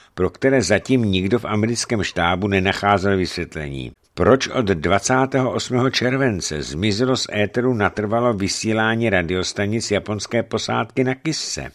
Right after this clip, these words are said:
Proč motorová vozidla, která Japonci vždy ukrývali a maskovali, se teď nacházela dobře viditelná na pobřeží u přístavu? Proč v poslední době pobřežní baterie nestřílely na americké torpedoborce,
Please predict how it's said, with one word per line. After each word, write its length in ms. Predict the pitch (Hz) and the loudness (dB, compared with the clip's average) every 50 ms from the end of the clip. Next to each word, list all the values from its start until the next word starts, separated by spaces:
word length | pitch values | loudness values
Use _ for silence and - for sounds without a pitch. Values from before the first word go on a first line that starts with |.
| - - - - | -18 -20 -8 -2
Proč 300 | - 107 - - - 95 | 0 2 2 2 0 0
motorová 580 | 98 107 104 - 113 110 110 104 107 92 82 | 0 0 2 4 4 4 4 4 4 2 2
vozidla, 520 | 78 107 147 147 143 160 131 104 87 76 73 | 2 0 0 0 0 -2 0 0 0 -2 -2
která 340 | - - 98 90 87 85 | -4 -2 0 0 0 0
Japonci 540 | 87 92 90 87 - - 110 107 95 - 110 | 0 -2 -2 -4 -2 -2 -4 -2 -2 0 0
vždy 220 | 104 90 85 95 62 | 0 0 0 -4 -4
ukrývali 640 | 80 76 - - 92 104 107 101 107 107 104 87 | -6 -6 -4 -2 0 0 2 2 2 0 0 0
a 60 | 73 78 | -2 -2
maskovali, 760 | 78 80 82 - - - 95 90 85 80 80 80 87 101 117 _ _ _ - - - - - - - - | -2 -4 -4 -4 -6 -4 -4 -2 -2 -2 -2 -2 -2 -4 -6 _ _ _ -20 -20 -20 -20 -20 -16 -10 -4
se 160 | - 110 104 | 0 0 2
teď 300 | - 120 98 - 95 87 | 4 2 2 2 0 0
nacházela 640 | 95 92 - - - 120 123 127 117 131 139 131 123 | 0 0 -2 -2 -4 -2 -2 -2 0 0 0 2 2
dobře 360 | 104 98 110 98 95 107 104 | 2 0 0 0 0 0 0
viditelná 840 | 90 101 98 92 110 104 107 120 120 120 120 120 123 123 123 123 120 | 0 0 0 0 0 -2 0 0 0 2 2 2 2 2 2 0 0
na 160 | 107 101 95 87 | -2 0 -2 0
pobřeží 640 | - 98 98 95 90 82 92 107 104 98 110 123 127 | 2 2 2 2 2 2 2 2 2 2 2 0 -2
u 100 | 139 135 | -2 -6
přístavu? 680 | - - 202 202 - - - 95 82 73 71 69 67 - _ _ _ _ _ _ _ _ _ _ - _ _ - - - - _ | -6 -4 -4 -4 -4 -4 -4 -4 -4 -4 -4 -8 -12 -14 _ _ _ _ _ _ _ _ _ _ -20 _ _ -20 -20 -20 -20 _
Proč 360 | - 95 87 98 123 131 - | -2 4 4 6 6 4 2
v 80 | - - | -4 -4
poslední 460 | - 123 - - - 139 135 131 127 | -4 -4 -2 0 0 0 2 2 2
době 360 | 107 101 95 85 90 110 113 | 2 2 0 2 2 0 0
pobřežní 560 | - - 104 98 95 98 120 123 117 123 131 123 | 0 0 0 0 0 0 0 0 0 0 -2 0
baterie 680 | 98 98 90 - - 120 104 107 107 113 120 123 127 - _ - - - - - - - | 0 0 0 0 0 -2 0 0 2 2 2 0 -2 -4 _ -20 -20 -20 -20 -18 -10 -4
nestřílely 1000 | 92 101 131 165 - - - - - - - 117 117 101 95 92 90 92 113 113 | 0 2 2 2 2 0 -4 -4 -4 -4 -2 0 0 2 2 0 0 0 0 0
na 100 | 110 101 | 0 0
americké 600 | - - 107 104 113 117 113 - - 131 127 110 | 0 0 0 0 0 0 -2 -2 -2 -2 -2 0
torpedoborce, 960 | - 110 92 - - 90 87 87 80 78 82 78 73 - - 85 85 92 110 | 2 0 0 0 0 -2 -2 -2 -2 -2 -4 -4 -4 -4 -4 -2 -2 -4 -4